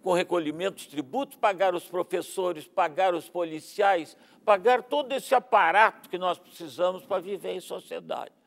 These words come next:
Não faça mais isso, minha amiga. Desculpe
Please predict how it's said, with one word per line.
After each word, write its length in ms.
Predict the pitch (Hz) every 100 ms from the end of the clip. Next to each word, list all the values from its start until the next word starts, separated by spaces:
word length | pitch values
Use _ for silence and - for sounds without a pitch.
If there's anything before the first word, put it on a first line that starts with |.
| _ _ _ _ _ _ _ _ _ -
Não 120 | 160
faça 360 | - 160 - 151
mais 340 | 135 143 117
isso, 260 | 151 131 120
minha 180 | 127 123
amiga. 380 | 123 127 127 127 - -
Desculpe 840 | 127 170 - - 247 294 - 262